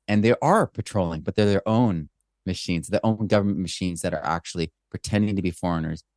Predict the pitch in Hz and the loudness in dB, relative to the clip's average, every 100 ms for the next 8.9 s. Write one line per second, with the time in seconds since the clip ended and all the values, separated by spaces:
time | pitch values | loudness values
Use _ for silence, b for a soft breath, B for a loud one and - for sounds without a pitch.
0 | _ _ - 90 85 82 76 71 71 - | _ _ -4 -2 0 -2 -4 -6 -8 -10
1 | - _ _ _ _ _ _ - 120 113 | -12 _ _ _ _ _ _ -4 2 4
2 | 101 - 143 151 165 139 101 95 92 85 | 2 2 2 2 4 4 4 2 0 -2
3 | - - - 120 123 110 _ - 117 104 | -10 -10 2 6 6 4 _ 2 4 4
4 | 98 135 143 92 90 - _ _ _ 107 | 4 6 6 6 2 -4 _ _ _ 2
5 | 98 90 156 101 85 107 131 - - 147 | 2 4 6 4 4 4 4 2 0 0
6 | 131 143 117 - - 123 120 95 - 107 | 2 2 2 0 2 4 4 2 0 0
7 | 98 87 - 123 123 110 - 139 - - | 0 0 -2 2 4 2 0 -4 -4 -2
8 | 107 85 82 101 98 87 - - | 0 0 2 2 2 -2 -8 -14